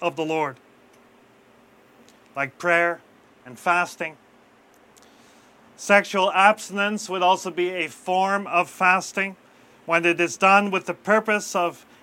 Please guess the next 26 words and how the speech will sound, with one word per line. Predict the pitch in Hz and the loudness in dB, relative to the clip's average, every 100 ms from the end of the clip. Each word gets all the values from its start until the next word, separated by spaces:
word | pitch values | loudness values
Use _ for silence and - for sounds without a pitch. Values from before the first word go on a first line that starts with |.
| _ | _
being | 180 185 190 | -4 -4 -4
able | 202 202 208 208 | -4 -2 -2 -4
to | 180 | -6
read | 170 180 185 180 | -4 -2 -2 -4
Scripture | - - 185 - 180 165 - _ _ _ _ 160 | -8 -6 -6 -4 -4 -4 -8 _ _ _ _ -8
and | 156 | -8
pray | - 180 165 | -4 0 0
together. | - 151 165 156 127 _ _ _ _ _ _ _ _ _ _ _ _ _ _ - | -2 -2 -2 -2 -8 _ _ _ _ _ _ _ _ _ _ _ _ _ _ -14
As | 131 | -8
married | 180 202 202 196 | 0 2 2 0
couples, | 202 208 208 202 196 - | 2 2 2 -2 -4 -6
we | 185 | -4
must | 175 175 170 | -2 -2 -2
be | - | -8
careful | 170 - 226 220 180 170 - _ _ _ _ _ _ _ | -6 0 0 0 -2 -4 -6 _ _ _ _ _ _ _
that | 165 | 0
we | 180 175 | 2 2
live | 185 180 | 4 2
a | 180 175 | 2 0
holy | 170 196 196 175 135 - - | 2 4 4 2 -6 -16 -16
and | 156 | -12
disciplined | 147 185 - - 175 | -8 -8 -8 -8 -6
life | 151 160 160 - - | 2 2 2 -2 -14
before | 160 139 156 | -12 -8 -6
the | 147 | -4
Lord. | 147 156 143 | -4 -4 -4